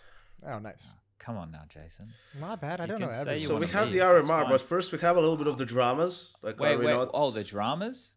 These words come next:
Speaker 2: Okay. This, my,
Speaker 1: Which one?
Speaker 2: mine wasn't drama. What's your drama,
Speaker 3: Well, there was a
Speaker 2: Yanko?
Speaker 3: couple of ones. We had a couple. Like, we had, obviously,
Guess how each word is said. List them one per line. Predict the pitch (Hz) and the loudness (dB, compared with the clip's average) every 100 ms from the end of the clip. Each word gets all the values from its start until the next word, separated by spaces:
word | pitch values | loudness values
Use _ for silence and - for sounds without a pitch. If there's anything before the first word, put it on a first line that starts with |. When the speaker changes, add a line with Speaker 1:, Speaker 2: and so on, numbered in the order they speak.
| - | -6
Speaker 2:
Okay. | 113 110 92 82 85 _ _ _ | -4 -4 -8 -10 -12 _ _ _
This, | 127 127 | -10 -6
my, | 123 | -4
Speaker 1:
Which | 110 123 | -4 -2
one? | 139 | 0
Speaker 2:
mine | 147 | 0
wasn't | 139 117 101 | -4 -8 -6
drama. | 110 110 101 | -2 0 0
What's | 95 143 - | -2 -2 -2
your | 107 | -6
drama, | 95 90 87 | -4 -8 -4
Speaker 3:
Well, | 120 | 0
there | 143 | 2
was | 170 | 2
a | 170 | 2
Speaker 2:
Yanko? | 170 | 2
Speaker 3:
couple | 170 175 | 0 -2
of | 135 | -2
ones. | 123 - 123 | -4 -4 -10
We | 131 | -6
had | 156 | -2
a | 165 | -2
couple. | 165 170 139 | 0 -2 -2
Like, | 101 107 - | -6 -6 -6
we | 127 | -4
had, | 123 117 117 110 - | 0 0 2 0 -2
obviously, | 117 123 123 123 113 104 | -4 -4 -6 -6 -6 -6